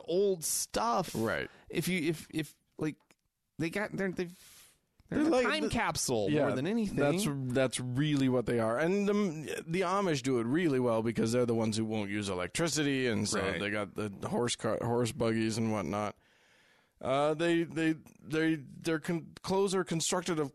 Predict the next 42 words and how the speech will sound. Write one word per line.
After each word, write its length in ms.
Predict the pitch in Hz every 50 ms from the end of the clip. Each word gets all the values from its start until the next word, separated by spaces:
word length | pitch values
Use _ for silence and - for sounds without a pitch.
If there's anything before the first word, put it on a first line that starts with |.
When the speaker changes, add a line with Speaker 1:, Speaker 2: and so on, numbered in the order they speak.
| _ -
Speaker 2:
plain, 600 | - 175 180 190 202 208 226 240 240 233 226 202 165
durable 440 | 196 208 220 220 214 170 196 190
fabric 580 | 175 - 202 202 214 214 247 269 269 - - - - _ _ _ _ _ _ - -
in 140 | - 131 135
solid 500 | 127 - - - 190 196 214 226 208 175
colors. 680 | 175 185 196 214 240 262 262 233 - - - - - - -
Speaker 1:
Oh, 160 | - 101 107
yeah. 220 | 101 92 90 92 92 87 85 - -
Speaker 2:
No, 300 | 135 151 180 190 175 175
no, 260 | 160 143 139 143 156
none 220 | 147 156 165 190
Speaker 1:
No 60 | - 175
Speaker 2:
of 40 | 180
this 100 | 185 -
Speaker 1:
patterns. 440 | 120 120 131 110 80 73 - - - -
Speaker 2:
No 160 | 135 170 214
patterns. 600 | - 196 180 170 165 147 120 104 98 - - -
Yeah. 180 | - 135 135 127
Speaker 1:
No 580 | 143 156 165 170 170 160 151 139 131 117 107 98
Speaker 2:
You, 60 | -
Speaker 1:
pattern. 380 | - - 92 147 175 160 156
Speaker 2:
you 100 | 156 196
get 160 | 185 214 202 147
a 100 | 123 110
stripe 600 | 107 - - - - - 143 147 175 190 - 151
or 160 | 135 117 98
a 40 | 95
plaid 460 | 82 _ - - 123 104 113 135 156 175
on 160 | 185 180 180
there, 360 | 185 185 196 208 247 262 - _ _ _ _
forget 440 | - - - 185 226 233 208 226 220
Speaker 1:
Oh, 20 |
Speaker 2:
about 300 | 165 120 113 104 95 73
it. 120 | 55 50 - -
Speaker 1:
you're 140 | - 160 196
no 140 | 185 139 113
longer 300 | 107 104 104 107 120 123
plain. 520 | - - 170 151 147 139 135 123 117 110 110
Speaker 2:
What 140 | 190 208
are 40 | 196
you, 200 | 180 156 143 110
a, 60 | 104